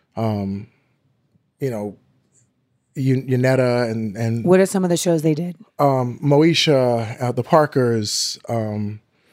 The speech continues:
Speaker 1: you know, things like that. I think those shows were, Wayans Brothers, you know, those shows were amazing, and they were, you know,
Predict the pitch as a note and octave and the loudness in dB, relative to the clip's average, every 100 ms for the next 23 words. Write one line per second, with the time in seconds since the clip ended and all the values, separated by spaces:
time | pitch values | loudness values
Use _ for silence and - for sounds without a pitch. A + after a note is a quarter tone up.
0 | _ _ _ _ - D3+ B2 A#2 A#2 _ | _ _ _ _ -6 -4 -2 -6 -10 _
1 | _ _ _ D#3 D3 C#3 B2 B2+ G#2 A#2+ | _ _ _ 0 2 2 2 -2 -2 -2
2 | C#3 C3+ C#3 - C3+ C3 A#2+ B2 B2 A#2+ | 0 2 2 2 2 2 0 0 2 0
3 | A2+ A#2+ D#3 E3 C#3 C#3 B2+ A#2 A2+ A2+ | -2 0 2 2 2 2 2 0 0 -2
4 | C3 A#2+ C3 C3 C#3 B2 B2+ B2 A#2+ - | -2 0 0 0 0 0 0 0 -2 -8
5 | _ _ _ _ - C3 C3 C#3+ C3 A#2 | _ _ _ _ -2 2 4 4 2 -2
6 | A#2 A#2+ A#2+ A#2+ C#3+ C3 A2+ | -2 -2 0 -2 -2 -2 -4